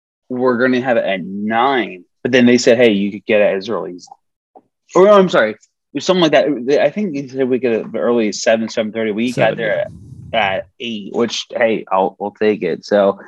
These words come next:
Speaker 1: uh, we, we went tubing and we went, or some of us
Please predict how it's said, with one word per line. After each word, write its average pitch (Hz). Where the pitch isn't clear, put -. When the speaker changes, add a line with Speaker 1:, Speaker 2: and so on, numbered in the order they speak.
Speaker 1:
uh, 117
we, 127
we 117
went 117
tubing 143
and 113
we 107
went, 104
or 113
some 127
of 110
us -